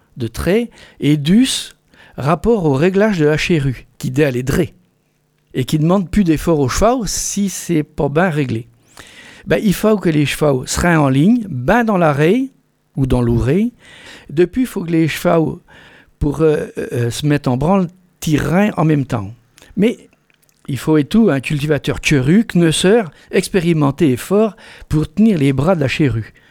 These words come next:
Un mnou pour guider le cheval. Alors, le choix de l'ordre des chevaux devant la charrue était conséquent pour le charruage,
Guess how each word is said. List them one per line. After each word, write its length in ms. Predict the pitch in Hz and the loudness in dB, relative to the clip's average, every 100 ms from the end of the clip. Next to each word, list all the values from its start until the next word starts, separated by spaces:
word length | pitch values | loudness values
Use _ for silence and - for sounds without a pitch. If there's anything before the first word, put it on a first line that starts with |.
| - | -6
Un 140 | 117 | -2
mnou 340 | 127 170 226 - _ _ _ _ | 2 4 4 2 _ _ _ _
pour 160 | - 120 | -6 -4
guider 300 | 139 175 175 | 0 0 -2
le 40 | |
cheval. 280 | - 139 113 _ _ _ _ - - - - _ _ - | -4 -8 -10 _ _ _ _ -20 -20 -20 -20 _ _ -2
Alors, 260 | 190 - _ _ _ _ _ _ | -2 -2 _ _ _ _ _ _
le 180 | - 160 | 0 0
choix 460 | 180 - 269 277 214 | 2 0 2 2 2
de 140 | 147 | 2
l'ordre 280 | 151 208 170 | 2 2 0
des 200 | 135 131 | -2 -2
chevaux 500 | - - 226 247 190 | -2 -2 2 2 2
devant 280 | 131 135 151 | 0 0 0
la 120 | 147 | 0
charrue 420 | - 143 143 240 220 | 0 0 4 4 4
était 280 | 165 190 | 0 -2
conséquent 600 | - 226 - 196 240 262 190 | -4 -4 -2 0 0 0 0
pour 160 | 170 | 0
le 80 | 135 | 0
charruage, 640 | 131 151 123 127 123 113 | 0 -2 -2 -2 -4 -6